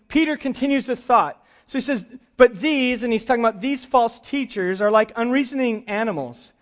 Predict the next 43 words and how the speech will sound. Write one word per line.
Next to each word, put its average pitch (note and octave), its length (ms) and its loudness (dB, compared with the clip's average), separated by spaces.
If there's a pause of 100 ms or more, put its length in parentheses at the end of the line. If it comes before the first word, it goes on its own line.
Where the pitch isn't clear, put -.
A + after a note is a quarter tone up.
(760)
They're A#3+ 120 8
born D4 300 2
as C#4+ 160 0
creatures C#4 480 -6
of A#3 160 -8
instinct G#3+ 460 -6
to G3+ 60 -10
be G3 100 -8
captured G#3+ 500 -6
and G3 100 -8
killed. C3+ 480 -8 (400)
The F3+ 80 -8
reveling G3+ 500 4
where E3+ 120 -2
they E3+ 80 -2
have F3 240 -2
no E3+ 140 -4
knowledge, E3 600 -2 (640)
and F#3+ 140 -2
they G3+ 80 2
will A#3 240 6
in A#3 120 0
the G3 60 -6
destruction A3 640 -4
of F#3+ 120 -6
those G3 200 -2
creatures F#3 520 -8
also G#3+ 440 -6
be E3 140 -8
destroyed. D#3+ 640 -10 (440)
Suffering B3+ 520 0
wrong G#3+ 380 4
as E3+ 80 -6
the F#3+ 100 -2
wages F#3+ 480 0
of D#3 140 -20
doing G#3 260 0
wrong. D#3 280 -4
They F#3+ 100 0
count B3 320 -2
it C4+ 160 -2
a G3 120 -6
pleasure G3 680 -2